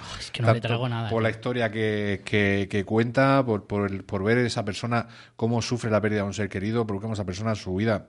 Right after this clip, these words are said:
Speaker 2: en el fondo, le deja de importar y cómo poco a poco, mm, va un poquito remontando y dándole valor otra vez a ciertas cosas a través de unos personajes secundarios maravillosos que, que, que son casi lo mejor de la serie,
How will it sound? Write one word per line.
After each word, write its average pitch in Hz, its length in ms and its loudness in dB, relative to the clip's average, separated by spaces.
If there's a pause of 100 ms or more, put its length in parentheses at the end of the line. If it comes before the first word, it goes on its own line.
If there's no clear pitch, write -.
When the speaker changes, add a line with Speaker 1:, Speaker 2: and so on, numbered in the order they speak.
Speaker 2:
en 98 100 -10
el 90 60 -10
fondo, 107 240 -6
le 92 80 -4
deja 101 200 -6
de 104 80 -4
importar 98 480 -2 (400)
y 123 100 0
cómo 139 260 4
poco 147 220 0
a 131 80 2
poco, 160 520 -2
mm, 113 540 -2
va 143 460 4 (260)
un 120 120 -4
poquito 131 340 2
remontando 127 560 2
y 131 60 2
dándole 127 320 2
valor 117 240 4
otra 117 160 0
vez 120 160 0
a 110 80 0
ciertas 123 280 -2
cosas 131 260 -4
a 123 60 -2
través 120 220 2
de 131 160 -2
unos 139 180 0
personajes 120 320 -2
secundarios 113 460 2
maravillosos 120 800 2 (800)
que, 120 420 2
que, 117 340 2
que 117 120 -4
son 151 100 0
casi 170 220 2
lo 127 80 0
mejor 117 260 -2
de 131 60 0
la 110 120 0
serie, 151 380 -4